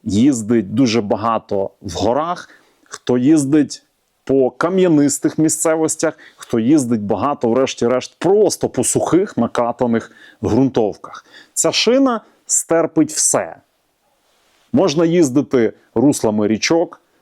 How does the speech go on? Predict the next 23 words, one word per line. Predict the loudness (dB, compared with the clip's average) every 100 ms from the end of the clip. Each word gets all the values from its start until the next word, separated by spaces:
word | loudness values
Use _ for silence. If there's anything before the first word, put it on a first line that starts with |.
| _
де | -2 0 0
під | 0 0 2
водою | 2 4 2 2 -2 -8 -20 _
приховане | -6 0 0 2 2 0
гостре | 0 0 0 -2 -4
каміння, | -2 0 2 2 2 0 -6 _ _ _ _
і | 2 2 4
не | 2 2 2
знаєш | 0 0 0 -2 -4
ніколи, | 0 2 2 0
що | -2 0
чекає | 0 -2 -4 -4 -4
тебе | -4 -2 0 -2
через | -4 -2 0 0 -2
десять | -2 -2 -2 -2
метрів | -2 -2 -2 -6
попереду. | -6 -6 -4 -4 -6 -12 -20 _ _ _ _
Ця | -4
шина | -2 0 0
витерпить. | 2 2 2 0 -6 -10 -14 _ _ _ _ _ _ _ -2
Можна | 2 2 2
дубасити | 0 0 0 0 0 0 0 2 2 0 _ _ _ -2
лісом | 0 2 0 0 0 -2